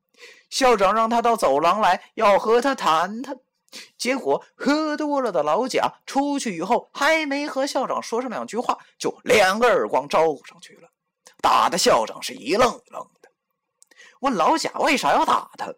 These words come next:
老贾只说了一句话：“看不惯你装犊子。”说完回屋拎着凳子就往外冲。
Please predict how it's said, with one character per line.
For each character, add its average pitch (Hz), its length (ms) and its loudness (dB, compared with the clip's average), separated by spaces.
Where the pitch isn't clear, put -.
老 190 240 0
贾 214 200 2
只 - 220 -8
说 196 220 -6
了 135 60 -4
一 156 180 -8
句 - 120 -14
话 - 200 -8
：“看 208 320 4
不 196 60 -12
惯 208 260 2
你 135 60 -10
装 226 200 0
犊 170 240 -2
子。” - 200 -2
说 285 320 2
完 190 260 2
回 247 340 0
屋 254 260 -4
拎 269 300 4
着 196 100 0
凳 190 240 -2
子 92 80 -12
就 120 120 -4
往 - 160 -10
外 - 120 -10
冲。 190 240 -8